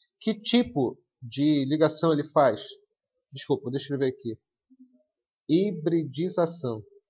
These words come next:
Que hibridização ele faz? Ele faz do tipo S P três. Qual é o ângulo entre as ligações? Cento e nove graus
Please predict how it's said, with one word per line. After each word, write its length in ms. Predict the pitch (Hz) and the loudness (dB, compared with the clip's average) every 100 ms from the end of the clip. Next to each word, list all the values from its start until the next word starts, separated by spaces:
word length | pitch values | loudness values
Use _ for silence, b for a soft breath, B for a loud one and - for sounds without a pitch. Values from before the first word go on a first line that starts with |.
| _ _ _ b b _ - | _ _ _ b b _ -12
Que 140 | - | -2
hibridização 560 | 202 180 170 185 165 175 | -2 -2 2 2 2 0
ele 140 | 156 | 2
faz? 480 | - 147 113 - - _ _ - - _ _ _ - | 6 6 6 -2 -12 _ _ -20 -20 _ _ _ -8
Ele 140 | 120 131 | -4 4
faz 260 | 147 143 | 4 4
do 80 | 143 | -6
tipo 540 | - 165 170 202 - _ _ _ - _ _ - | 0 2 2 -2 -4 _ _ _ -20 _ _ -2
S 280 | 131 151 151 | 2 2 0
P 160 | - 160 | -2 0
três. 440 | 135 113 - - _ _ _ _ - | 0 -2 -4 -20 _ _ _ _ 8
Qual 280 | 185 214 | 12 12
é 100 | 220 | 12
o 220 | 214 190 185 | 10 10 10
ângulo 680 | 220 202 147 123 104 101 _ _ _ _ _ _ - | 8 6 4 4 2 -2 _ _ _ _ _ _ 4
entre 340 | 175 196 190 | 6 6 4
as 60 | 165 | 4
ligações? 640 | 170 160 160 165 135 - - - - - _ _ - - _ _ - | 4 4 4 0 2 -2 -8 -14 -20 -20 _ _ -20 -20 _ _ -20
Cento 400 | - 170 185 170 | -2 0 2 4
e 40 | |
nove 240 | 156 139 143 | 4 4 4
graus 680 | 131 131 156 - - - | 8 8 8 0 -14 -18